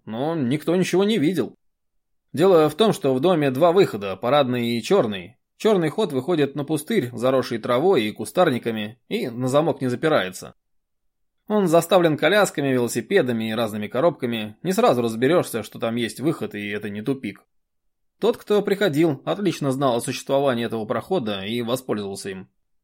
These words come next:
Так, делаем выводы. Убийство в доме Гульбанкина и вот это покушение связаны между собой.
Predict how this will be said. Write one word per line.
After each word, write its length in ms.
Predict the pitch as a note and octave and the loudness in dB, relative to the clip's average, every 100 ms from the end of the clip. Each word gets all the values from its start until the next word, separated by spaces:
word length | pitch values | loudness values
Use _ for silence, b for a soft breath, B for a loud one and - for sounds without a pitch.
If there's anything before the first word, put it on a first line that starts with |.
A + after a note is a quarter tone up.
| _ _ _ _ _ - | _ _ _ _ _ 2
Так, 380 | C#3+ G#2+ - - | 2 2 -6 -8
делаем 420 | A2 G3 A3 A3 | 0 4 4 4
выводы. 400 | D#3+ B2 G2 E2+ - _ _ | 4 2 0 -8 -14 _ _
Убийство 440 | A#2+ D3+ B3+ - | -4 -2 0 0
в 60 | C3+ | 2
доме 220 | E3+ C#3 | 2 2
Гульбанкина 580 | B2 B2 C3+ A#3+ G#3+ B2 | 2 4 4 2 0 -2
и 280 | A#2+ F#3 E3 | -2 0 0
вот 200 | C#3 C#3 | 0 0
это 220 | D#3 C3+ | 0 0
покушение 640 | - C3 A#2+ E3+ A3 G#3 G2 | -2 -4 -4 -2 0 0 -2
связаны 400 | A2+ C#3+ D#3 F#3 | 0 0 2 0
между 260 | B2+ C3 | 0 -2
собой. 520 | C3 F3 F3+ F#2 - | -2 0 0 -2 -6